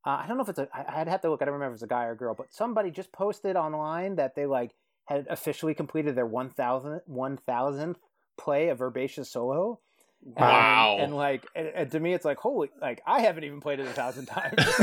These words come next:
Speaker 1: <laughs>
Speaker 2: <laughs>
Speaker 1: Um, but anyway, and then I went on to work with
Speaker 2: We lost your audio there, Edo.
Speaker 1: The long and the short is, in the question of what inspires you to design, it, it, it, it, it's really,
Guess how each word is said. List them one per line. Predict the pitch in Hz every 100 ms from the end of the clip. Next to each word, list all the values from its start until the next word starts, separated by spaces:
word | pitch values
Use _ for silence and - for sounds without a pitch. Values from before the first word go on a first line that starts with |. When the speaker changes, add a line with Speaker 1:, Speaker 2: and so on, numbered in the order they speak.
| -
Speaker 1:
<laughs> | - 190 247 - 240 - 214 -
Speaker 2:
<laughs> | 202
Speaker 1:
Um, | 147 147 135 120 - _ _ -
but | 285
anyway, | 320 170 151
and |
then | 175
I | 170 170
went | 165 170
on | 170 170
to | 175
work | 165 160
with | 170 151 - _ _ _
Speaker 2:
We | 151
lost | 185 196
your | 175
audio | 151 127 117
there, | 107 101
Edo. | 107 110 101 - _ _ -
Speaker 1:
The | 170
long | 208 311 302
and | 220
the |
short | 170 196 185 -
is, | 180 -
in | 190
the | 214
question | - 233 175 175
of | 143 127 135 - _ _ -
what | -
inspires | 247 - 226 214 185
you | 170 170
to | 147 165
design, | 156 156 156 110 101 107 - _ _
it, | - - 190 180
it, | 196 175
it, | 185 -
it, | 175 165
it's | 175 -
really, | 175 226 262 269 254 226 202 175 156 147